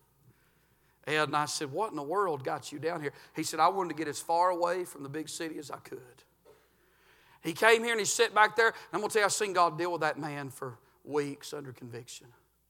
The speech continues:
He'd raise his hand that he was lost. He needed to be saved.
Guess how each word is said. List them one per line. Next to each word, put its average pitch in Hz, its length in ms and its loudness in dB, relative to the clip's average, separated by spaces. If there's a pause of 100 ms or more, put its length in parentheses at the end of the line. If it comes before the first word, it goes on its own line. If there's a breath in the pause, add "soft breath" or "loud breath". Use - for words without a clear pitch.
(800)
He'd 165 140 0
raise 180 260 4
his 175 160 -6
hand 156 360 -4
that 139 100 -8
he 143 40 -14
was 139 160 -12
lost. 147 440 -6
He 139 60 -14
needed 139 180 -10
to 135 60 -12
be 143 140 -12
saved. 135 680 -16